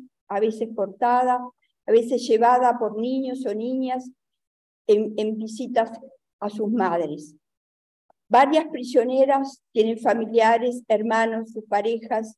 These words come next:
compañeros y compañeras de militancia que son secuestrados y se ignora su paradero. La escasa información que entra es alarmante y muestra un enemigo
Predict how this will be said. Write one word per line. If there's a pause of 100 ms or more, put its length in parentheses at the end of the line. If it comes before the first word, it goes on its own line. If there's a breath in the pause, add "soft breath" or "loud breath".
(360)
compañeros
y
compañeras
de
militancia
que
son
secuestrados
y
se
ignora
su
paradero. (760)
La
escasa
información
que
entra (380)
es
alarmante
y
muestra
un
enemigo